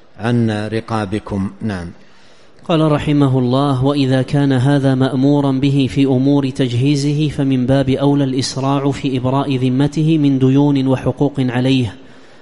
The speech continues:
Speaker 2: فإنه إلى ذلك أحوج.
Speaker 1: نعم، لأنه مرتهن بدينه، الحقوق التي عليه هو مرتهن بها، ولهذا من حق قرابته وخاصة أولاده أن يبحثوا في هذه المسألة وأن يسارعوا لقضاء هذا الدين عن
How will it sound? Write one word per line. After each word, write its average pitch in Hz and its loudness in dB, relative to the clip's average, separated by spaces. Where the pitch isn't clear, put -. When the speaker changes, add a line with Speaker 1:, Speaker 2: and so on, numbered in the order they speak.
Speaker 2:
فإنه 160 2
إلى 127 0
ذلك 131 0
أحوج. 123 0
Speaker 1:
نعم، 107 -4
لأنه 123 -2
مرتهن 127 -2
بدينه، 101 -2
الحقوق 123 -6
التي 110 -4
عليه 117 -4
هو 147 -2
مرتهن 107 -2
بها، 95 -4
ولهذا 123 -2
من 117 0
حق - -8
قرابته 107 -6
وخاصة 107 -6
أولاده 127 -4
أن 131 0
يبحثوا 107 -2
في 107 -6
هذه 107 -4
المسألة 131 -4
وأن 151 0
يسارعوا 120 0
لقضاء 120 -4
هذا 110 -4
الدين 107 0
عن 101 -4